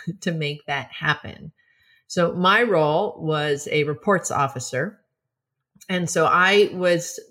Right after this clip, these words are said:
the bridge sort of between the analysts and the Directorate of, uh, Intelligence and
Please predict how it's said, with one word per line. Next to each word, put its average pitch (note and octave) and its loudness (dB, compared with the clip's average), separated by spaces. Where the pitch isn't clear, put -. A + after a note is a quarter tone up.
the D3+ -2
bridge D#3 2
sort C#3 -2
of C#3 -6
between D#3 -4
the C#3 -6
analysts D3 -4
and C#3 -6
the C3+ -8
Directorate D#3 2
of, C3 -8
uh, D3 -8
Intelligence F3+ 0
and D3 -2